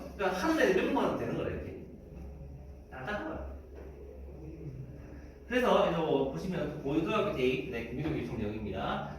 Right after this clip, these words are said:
대학 진학 기록할 때 학생 기록부가 중요하냐? 네, 제일 중요합니다. 이거 당연한 거고요. 학생부, 제가 지금부터 얘네들 생기부 내용입니다. 보시면은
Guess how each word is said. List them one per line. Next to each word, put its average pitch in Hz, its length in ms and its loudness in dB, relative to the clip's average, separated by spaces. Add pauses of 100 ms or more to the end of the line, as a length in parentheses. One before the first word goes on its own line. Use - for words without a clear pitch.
대학 190 200 6
진학 254 320 2
기록할 214 560 0
때 202 140 2
학생 226 560 -2
기록부가 185 380 0
중요하냐? 143 1040 2
네, - 200 -2
제일 - 280 -2
중요합니다. - 720 -6 (420)
이거 123 120 -10
당연한 - 340 -6
거고요. - 420 -6 (360)
학생부, 240 480 4
제가 - 160 4
지금부터 - 320 0
얘네들 - 500 6
생기부 - 300 0
내용입니다. 104 480 -2
보시면은 98 640 -6